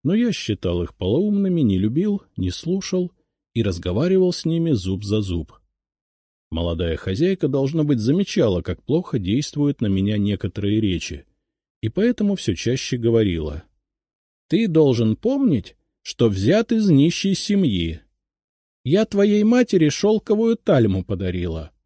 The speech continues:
со стеклярусом». Однажды я сказал ей: «Что же мне за эту тальму шкуру снять с себя для вас?»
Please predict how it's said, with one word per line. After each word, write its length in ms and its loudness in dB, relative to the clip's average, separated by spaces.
со 220 0
стеклярусом». 1000 2
Однажды 500 0
я 120 2
сказал 480 0
ей: 320 -6
«Что 440 0
же 120 0
мне 280 4
за 180 0
эту 300 4
тальму 420 4
шкуру 420 4
снять 360 4
с 40 -6
себя 300 2
для 220 0
вас?» 340 -4